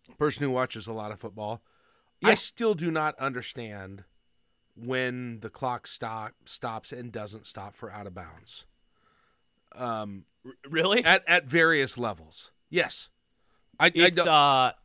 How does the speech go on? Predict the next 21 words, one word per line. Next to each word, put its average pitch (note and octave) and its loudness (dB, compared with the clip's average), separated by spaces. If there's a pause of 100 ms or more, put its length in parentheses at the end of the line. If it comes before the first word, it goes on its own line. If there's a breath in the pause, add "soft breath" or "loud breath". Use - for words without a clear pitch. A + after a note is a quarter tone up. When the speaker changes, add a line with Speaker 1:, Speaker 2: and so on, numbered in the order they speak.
(180)
Speaker 2:
anything. B3+ 0
So F#3 0 (100)
if F3 -2
it's E3+ -2
five F#3+ 4
minutes G#3 -2
or F#3+ 4
more E3 2
that F3 4
are F3 4
left E3+ 0
in F3+ -4
the F3+ -4
game, F3 0
it D#3+ -6
will D#3+ -2
stop, E3+ 4
but D3+ -2
then D#3+ 0
it C#3 -2
will, B2+ 4